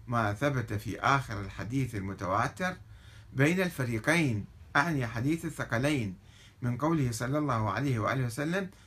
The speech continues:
"وإنهما لن يفترقا حتى يرد علي الحوض"، يقصد: "إني تارك فيكم الثقلين، كتاب الله وعترتي، وإنهما لن يفترقا حتى يرد علي الحوض". ففي كل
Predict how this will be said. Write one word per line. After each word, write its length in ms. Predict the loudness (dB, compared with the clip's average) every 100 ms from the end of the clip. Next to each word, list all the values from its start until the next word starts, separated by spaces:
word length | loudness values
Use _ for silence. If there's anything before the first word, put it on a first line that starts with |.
| -20 -12
"وإنهما 800 | -8 -4 -2 0 0 0 -2 -4 -8 -14 -20 -10
لن 240 | -4 0
يفترقا 720 | 0 -2 -4 -4 -4 -2 -2 -2
حتى 520 | -4 -8 -4 -4 0
يرد 260 | -2 0 0
علي 460 | 0 0 -2 -2
الحوض"، 400 | -4 0 -2 -2 -10 -4
يقصد: 380 | -4 -2 -6 -6 -10 -18 -20 -18 -2
"إني 160 | 0 0
تارك 400 | 0 0 0 -4
فيكم 300 | -4 -4 -4
الثقلين، 600 | -4 -2 -2 0 -2 -4
كتاب 300 | -4 -4 -2
الله 240 | -2 -2
وعترتي، 720 | 0 -2 -2 -4 -2 -2 -4 -8 -20 -20 -4
وإنهما 640 | -2 0 0 0 2 0
لن 100 | 0
يفترقا 500 | -2 -2 -4 -4 -4
حتى 420 | -6 -6 -6 -4 -2
يرد 240 | -2 -2
علي 320 | -4 -4 -6
الحوض". 280 | -6 -12 -16 -18 -20 -20 -20 -14 -4
ففي 220 | -2 -2
كل 560 | -2 -2 0 0 -2